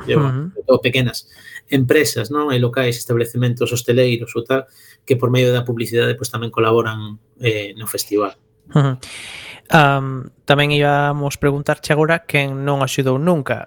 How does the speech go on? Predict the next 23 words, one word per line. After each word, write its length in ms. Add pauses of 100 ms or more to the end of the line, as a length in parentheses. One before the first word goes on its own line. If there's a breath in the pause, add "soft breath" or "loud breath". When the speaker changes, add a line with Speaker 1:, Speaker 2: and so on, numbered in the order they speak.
Speaker 2:
Xa 160
dis 240
que 160
as 160
institucións, 720
algunhas, 400
pois, 160
tamén 240
colaboran. 560 (480 loud breath)
Eh, 160
paréceche 480
que 80
esa 220
axuda 880 (320)
é 480
suficiente 800
ou 100
deberían, 480
quizáis, 320
implicarse 640
un 80
pouco 160
máis? 400